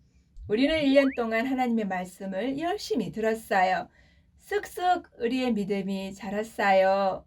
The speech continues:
우리는 일 년 동안 하나님께 기도했어요. 쑥쑥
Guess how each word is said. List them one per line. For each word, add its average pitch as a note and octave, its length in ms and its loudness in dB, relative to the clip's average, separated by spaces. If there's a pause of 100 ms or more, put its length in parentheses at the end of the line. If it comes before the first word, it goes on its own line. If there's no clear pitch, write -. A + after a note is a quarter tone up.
우리는 D4+ 360 -2
일 C4 140 2
년 B3+ 240 0
동안 C#4 360 0
하나님께 D4+ 580 0
기도했어요. G3+ 920 2 (380)
쑥쑥 F#4 760 -4